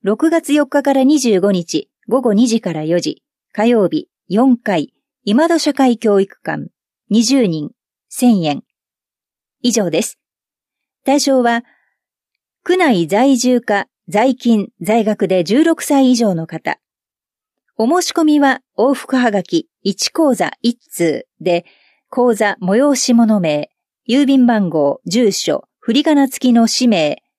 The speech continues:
電話番号、ファックス番号、年齢、性別。在勤の方は、勤務先名、勤務先の住所、勤務先の電話番号を書いて、各お問い合わせ先へお願いいたします。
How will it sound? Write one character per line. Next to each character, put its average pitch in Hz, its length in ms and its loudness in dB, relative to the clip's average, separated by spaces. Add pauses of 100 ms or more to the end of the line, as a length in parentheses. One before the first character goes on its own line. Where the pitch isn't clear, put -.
(400)
電 220 220 2
話 240 100 2
番 220 220 0
号、 156 220 0
フ 202 80 -6
ァ 196 60 -4
ッ - 20 -8
ク - 120 -12
ス - 120 -8
番 190 200 -2
号、 147 300 -2 (600)
年 247 320 4
齢、 208 380 0
性 240 300 0
別。 - 380 -6 (720)
在 302 180 0
勤 359 200 -4
の 349 100 -2
方 320 260 0
は、 202 220 0 (240)
勤 302 260 0
務 294 80 0
先 269 300 -2
名、 160 320 -2 (380)
勤 294 240 0
務 - 20 2
先 262 280 -2
の 226 140 4
住 208 180 0
所、 - 220 -6 (400)
勤 349 260 -2
務 - 20 -2
先 330 260 -2
の 294 100 2
電 262 240 0
話 339 100 2
番 339 220 -2
号 294 160 2
を 262 80 -4
書 269 100 2
い 254 100 2
て、 208 220 -2 (220)
各 254 280 -2
お 175 80 0
問 311 200 2
い 320 60 4
合 311 40 4
わ 302 40 2
せ 277 140 -10
先 294 240 -2
へ 330 60 2
お 302 80 2
願 190 200 0
い 180 40 -2
い - 20 -6
た 175 120 -4
し 160 120 -10
ま 151 120 -6
す。 - 160 -12